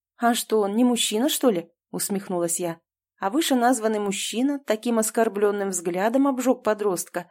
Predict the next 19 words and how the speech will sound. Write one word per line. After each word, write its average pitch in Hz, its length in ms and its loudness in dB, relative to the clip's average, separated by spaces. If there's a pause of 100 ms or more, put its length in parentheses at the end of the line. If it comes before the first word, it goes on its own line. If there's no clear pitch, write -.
(140)
что - 240 -8
та 185 180 -2
порядком 214 460 0
смутилась. 214 720 -2 (920)
«Ну 254 200 2
ладно, 220 500 0 (140)
что - 280 0
делать 247 340 2
надо?» 254 340 2 (880)
Я 254 260 2
задумалась, 196 640 0
что - 260 -6
ей 294 200 -2
дать 220 300 -2
такого, 285 460 -2
чтобы 208 320 -4
процесс 233 560 -2
она 254 200 0
поняла, 214 520 -2